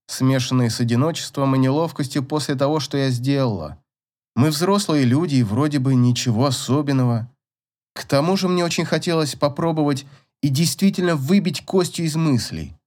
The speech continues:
Просто до этого все мои отношения начинались с чувства влюбленности, а уж потом... У меня не было случайных ночей с первым встречным, не было загулов, когда встречаешься сразу с двумя.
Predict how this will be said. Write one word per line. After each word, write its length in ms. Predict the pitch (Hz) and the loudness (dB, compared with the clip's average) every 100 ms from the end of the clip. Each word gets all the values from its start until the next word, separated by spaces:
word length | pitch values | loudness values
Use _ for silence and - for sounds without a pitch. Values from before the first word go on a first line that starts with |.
| _ _ _ _ _ _ _ | _ _ _ _ _ _ _
Просто 340 | - 131 131 | -2 0 0
до 100 | 123 | 0
этого 280 | 131 131 123 | 0 0 -2
все 220 | 123 - | -2 0
мои 200 | 127 123 | 2 2
отношения 540 | 120 120 120 - 139 131 | 2 0 -2 0 0 2
начинались 540 | 127 - 127 127 120 | 0 0 0 2 0
с 20 | |
чувства 400 | - 151 139 139 135 | -2 -6 -4 -2 0
влюбленности, 760 | 147 147 160 170 131 101 - | 0 0 0 0 0 -2 -2
а 80 | 107 | 0
уж 180 | 120 - | 0 -2
потом... 800 | 123 123 - 160 180 165 135 - _ _ _ _ _ _ _ | -2 -2 -4 -6 -4 -6 -10 -16 _ _ _ _ _ _ _
У 40 | 143 | 2
меня 280 | 151 180 190 | 4 4 4
не 180 | 220 | 4
было 200 | 180 147 | 2 2
случайных 540 | 127 131 123 135 127 - | 0 0 0 2 2 2
ночей 360 | 120 117 135 | -2 0 0
с 60 | 123 | -2
первым 300 | - 117 107 | 0 0 0
встречным, 720 | 101 - 139 135 - 113 113 - _ | -2 0 0 0 -2 -2 -2 -8 _
не 240 | 123 196 | 2 4
было 220 | 165 123 | 2 0
загулов, 580 | 101 107 117 160 143 127 _ _ _ _ - | 0 0 0 0 -2 -6 _ _ _ _ -2
когда 260 | 127 139 | 0 2
встречаешься 600 | 139 139 135 143 135 127 | 0 0 0 0 0 0
сразу 400 | 123 - 127 120 | -2 0 2 2
с 60 | 120 | 0
двумя. 520 | 117 120 120 117 117 | 2 2 4 2 -2